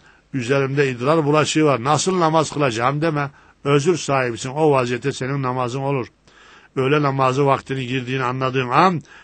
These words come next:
teyemmüm yaparak battaniye üzerine, pike üzerine namazına duracaksın, yattığın yerde namaz kılacaksın. Ve akimus salah, namaz ikame edilecek. Namazsız Müslüman olunmaz. Müslüman namaz kılar. Müslümanın dışındakiler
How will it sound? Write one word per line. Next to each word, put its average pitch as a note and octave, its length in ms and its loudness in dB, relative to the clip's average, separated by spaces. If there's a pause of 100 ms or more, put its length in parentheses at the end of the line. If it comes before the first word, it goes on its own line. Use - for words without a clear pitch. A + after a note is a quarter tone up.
(180)
teyemmüm C3+ 440 0
yaparak C3 500 2 (300)
battaniye C3 600 -2
üzerine, A#2 480 -2
pike C3 300 -6
üzerine A2+ 580 -2 (320)
namazına B2+ 580 -2
duracaksın, B2 480 -2
yattığın B2+ 520 -2
yerde A#2+ 220 -2
namaz C#3 300 -2
kılacaksın. C#3 520 -4 (720)
Ve A#2+ 140 -6
akimus A#2+ 440 -4
salah, C#3+ 420 0 (320)
namaz D#3 380 2
ikame D#3+ 440 2
edilecek. D3+ 640 2 (520)
Namazsız C3+ 560 0
Müslüman C#3 440 -2
olunmaz. C#3 520 0 (320)
Müslüman D#3+ 540 0
namaz D#3 340 2
kılar. A#2 260 -4 (280)
Müslümanın C3+ 480 -2
dışındakiler C3+ 640 0